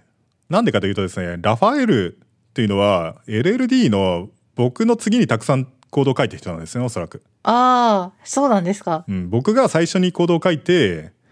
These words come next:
Speaker 1: で、一番難しい部分を結構書いたのがラファエルなんですよね。だからラファエルは異常にむず-、なんか詳しいんですよ。そういうの。で、バイナリーっ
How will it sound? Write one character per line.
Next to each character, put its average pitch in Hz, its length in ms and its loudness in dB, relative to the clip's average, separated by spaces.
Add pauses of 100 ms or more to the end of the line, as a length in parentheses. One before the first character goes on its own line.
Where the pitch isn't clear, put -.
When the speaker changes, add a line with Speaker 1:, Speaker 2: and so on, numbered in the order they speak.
(460)
Speaker 1:
で、 165 260 0 (300)
一 156 160 0
番 214 140 4
難 214 260 2
し 226 120 2
い 202 60 4
部 165 120 0
分 147 280 2 (220)
を 113 460 2 (360)
結 170 160 -6
構 107 140 -2
書 131 80 2
い 113 60 -2
た 104 80 -2
の 90 60 -4
が 85 80 -4
ラ 90 100 -4
フ 110 80 -2
ァ 107 80 4
エ - 20 -6
ル 90 80 -6
な 78 60 -10
ん 78 40 -14
で 78 60 -16
す - 120 -14
よ 82 60 -12
ね。 120 220 -6 (840)
だ 143 80 4
か 120 60 4
ら 95 60 -2
ラ 123 120 2
フ 220 100 0
ァ 214 40 2
エ 220 40 2
ル 175 140 4
は 98 240 2 (840)
異 131 60 0
常 156 160 4
に 185 60 2
む 160 100 2
ず-、 165 100 -2 (280)
な 151 100 2
ん 110 40 -6
か - 40 -12
詳 - 160 2
し - 120 -2
い - 40 4
ん - 60 -2
で - 40 -16
す - 80 -16
よ。 87 120 -14 (340)
そ - 160 -4
う 95 40 -2
い - 20 -4
う 82 40 -8
の。 - 120 -14 (1200)
で、 135 100 0
バ 120 160 2
イ 202 80 4
ナ 226 80 4
リ 220 120 0
ー - 20 -18
っ - 20 -18